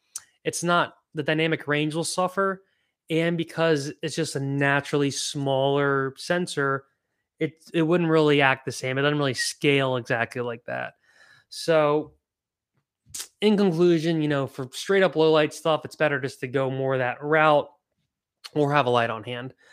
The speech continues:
But just because a sensor is bigger or smaller or more resolution or less doesn't exactly equal better in low light, not better in low light.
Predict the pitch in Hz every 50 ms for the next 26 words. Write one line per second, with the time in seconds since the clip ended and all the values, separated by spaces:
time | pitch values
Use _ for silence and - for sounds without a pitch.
0 | - - - - - - - - - - - - - 170 156 143 147 143 - 208
1 | 196 202 202 190 - - 185 170 156 151 - - 165 156 160 151 156 151 139 131
2 | 131 156 156 151 143 147 139 123 - - 160 156 151 151 151 151 147 143 135 139
3 | 147 147 143 143 143 131 139 139 135 123 - 131 127 131 131 139 143 143 143 135
4 | 131 - - 156 147 131 143 139 139 139 - _ _ _ _ - 147 139 135 127
5 | 151 143 143 135 - - 143 139 131 - 165 160 147 - _ 151 143 143 143 135
6 | 135 139 - _ _ _ _ _ _ _ _ _ _ - 156 151 147 147 143 139
7 | 139 139 143 139 139 135 135 143 139 - - - - - - - _ _ _ _
8 | _ - 147 151 143 143 139 139 139 135 139 135 135 131 131 127 127 123 120 120
9 | 123